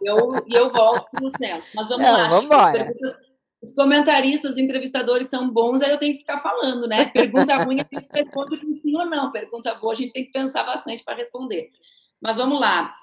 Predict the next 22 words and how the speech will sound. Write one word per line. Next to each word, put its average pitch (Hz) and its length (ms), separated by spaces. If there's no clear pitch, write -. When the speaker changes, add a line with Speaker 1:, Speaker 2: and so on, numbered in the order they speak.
Speaker 1:
Ah, 196 560
eu 240 100
discordo 302 500
um 269 80
pouco 262 300
da 262 140
tua - 160
premissa, 240 480
sabe, 180 320
Chico? - 360
Eu 220 120
acho 254 220
que 277 80
melhorou 269 480
muito. 233 580
Claro, 254 560
quem 285 160
tá 320 120
falando 240 400
contigo 220 400
é 220 40
alguém 214 600